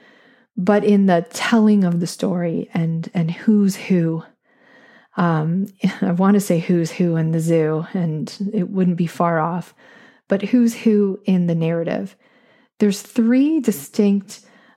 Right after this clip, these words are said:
um, intertwined narratives. One is the narrative around, um, Kirby Brown, who passed away, her mother, Ginny Brown,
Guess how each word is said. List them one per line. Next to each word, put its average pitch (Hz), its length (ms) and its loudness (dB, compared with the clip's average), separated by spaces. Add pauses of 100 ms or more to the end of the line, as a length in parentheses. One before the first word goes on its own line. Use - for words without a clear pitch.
um, 180 420 -2 (200)
intertwined 175 1500 0
narratives. - 760 -4 (580)
One 196 720 2 (160)
is 175 640 0 (120)
the 170 260 0
narrative 165 720 0 (460)
around, 165 800 0 (100)
um, 175 520 -2 (920)
Kirby 180 340 2
Brown, 170 480 0
who 214 160 2
passed - 380 -8
away, 220 520 -2 (420)
her - 180 0
mother, 170 340 0
Ginny 208 340 2
Brown, 202 580 0